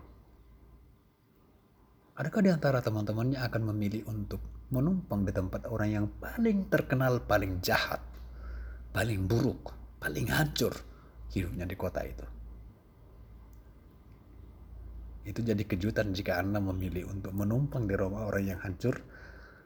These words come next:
Mungkin Anda Yesus kali ya. <laughs> Oke. Biasanya kita akan mencari orang yang terkenal,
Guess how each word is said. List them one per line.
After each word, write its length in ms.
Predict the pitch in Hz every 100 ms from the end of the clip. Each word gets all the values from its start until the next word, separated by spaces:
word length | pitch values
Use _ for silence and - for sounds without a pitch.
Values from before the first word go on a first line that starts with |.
| - -
Mungkin 320 | 98 117 107
Anda 160 | 101 92
Yesus 400 | 101 98 101 -
kali 240 | 82 76
ya. 120 | - - - 143 113 110 - -
<laughs> 720 | - - - - - - -
Oke. 220 | 78 - - - - - - - - - -
Biasanya 320 | 117 110 170 127
kita 160 | 107
akan 160 | 98 92
mencari 480 | 87 92 90 87 85 - - - - - - - - -
orang 240 | 135 123 107
yang 180 | 87 92
terkenal, 400 | 85 80 82